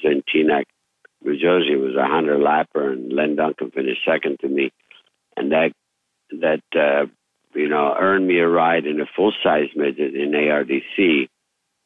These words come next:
with the Mateka brothers. And, uh, and that was really, really peachy for me. That's what I really needed, because I tried to get rides in U R C sprint cars, and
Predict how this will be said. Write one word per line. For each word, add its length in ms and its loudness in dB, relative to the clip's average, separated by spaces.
with 140 -2
the 40 0
Mateka 580 0
brothers. 460 0
And, 360 -4
uh, 340 0
and 140 -6
that 160 2
was 180 -2
really, 320 4
really 380 2
peachy 380 -2
for 120 -2
me. 300 2
That's 220 -2
what 140 2
I 100 2
really 260 2
needed, 360 0
because 340 -2
I 300 2
tried 440 2
to 100 -2
get 260 2
rides 420 2
in 280 -2
U 180 4
R 120 4
C 200 0
sprint 380 -2
cars, 460 0
and 260 -2